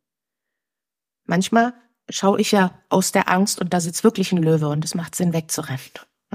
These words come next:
Keine Ahnung, was man tut, wenn da ein Löwe sitzt. Also auf jeden Fall ist da eine reale Bedrohung.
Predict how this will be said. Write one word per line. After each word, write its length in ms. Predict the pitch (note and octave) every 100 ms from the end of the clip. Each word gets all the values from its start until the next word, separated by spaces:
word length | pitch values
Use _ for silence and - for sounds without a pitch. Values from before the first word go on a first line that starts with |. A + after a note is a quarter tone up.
| D#3+
Keine 240 | - E3 D#3
Ahnung, 160 | E3+
was 140 | D#3 D#3
man 140 | E3
tut, 180 | - F3
wenn 140 | D#3+
da 60 | D#3
ein 120 | E3
Löwe 200 | F#3+ E3+
sitzt. 300 | D#3 D#3 -
Also 160 | F3+ F3
auf 180 | G3 G#3
jeden 200 | G#3 G#3
Fall 220 | F#3+ F#3 - -
ist 140 | -
da 40 | G3+
eine 180 | G3 F#3+
reale 380 | F#3 E3+ F#3
Bedrohung. 560 | G3 F#3+ F3 F3+ D#3